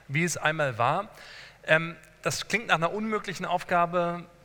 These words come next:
Dafür, dass es vielleicht ein bisschen möglich ist, dafür haben wir dieses wunderbare Podium hier zusammengestellt, auf das ich mich sehr freue. Sabine Kunz hat die Kolleginnen und Kollegen, ähm, schon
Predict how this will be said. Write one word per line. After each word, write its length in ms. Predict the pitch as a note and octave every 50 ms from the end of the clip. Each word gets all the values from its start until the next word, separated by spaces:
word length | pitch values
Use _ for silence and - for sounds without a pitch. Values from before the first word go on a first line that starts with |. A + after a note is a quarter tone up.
| -
Dafür, 220 | - E3 E3 - F3
dass 140 | E3+ E3 C#3+
es 40 |
vielleicht 320 | - - D3+ D3+ F3 E3 -
ein 80 | E3
bisschen 320 | C#3 F#3 F3+ - - E3+ D#3
möglich 320 | D#3 E3+ E3+ F#3 E3 -
ist, 140 | F3 C#3+ -
dafür 240 | E3 D3 - D3+ C3+
haben 120 | D3 D#3+
wir 60 | D#3+
dieses 240 | D3+ D3 D3+ C#3+ A#2
wunderbare 400 | B2 D3 E3+ E3+ D3 C#3 C#3 C3+
Podium 320 | C3 - E3+ F3 E3 C#3+ A#2+
hier 140 | B2 C3
zusammengestellt, 640 | - - B2+ B2 B2 C3+ C#3+ C3+ - - C#3 C3+ C3+
auf 100 | C3 B2+
das 180 | - C#3 B2+ -
ich 120 | C#3+ B2 -
mich 160 | C#3 C3 -
sehr 160 | - C#3 A#2+
freue. 220 | - - C3+ C#3+
Sabine 260 | C#3+ C3 B2+ B2+ C3 B2+
Kunz 300 | - - D3+ D3 - -
hat 160 | C#3 - -
die 180 | C3+ B2+ A#2+ A2+ - - - - - - -
Kolleginnen 360 | - - C#3+ C3+ C3+ C3+ C3 A#2+
und 40 |
Kollegen, 500 | - C3+ B2 A#2+ B2+ B2+ B2+ C3+ C3 A#2+ A2 - - - - - - - - -
ähm, 400 | C#3+ C3+ B2+ B2+ B2 B2 B2+ C3 -
schon 400 | - - - C#3 C3 B2+ C3 C3+